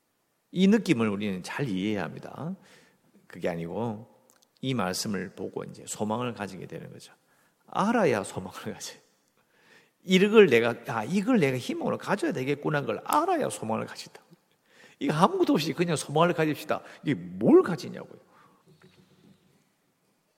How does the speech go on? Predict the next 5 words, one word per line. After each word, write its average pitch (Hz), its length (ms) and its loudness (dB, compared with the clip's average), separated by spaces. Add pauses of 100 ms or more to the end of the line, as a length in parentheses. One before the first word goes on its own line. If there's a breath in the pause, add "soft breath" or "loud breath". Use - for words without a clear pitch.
(1000)
그 143 180 4
부분이 311 260 0
저는 139 220 0
중요하다고 143 540 0
봅니다. 95 580 -8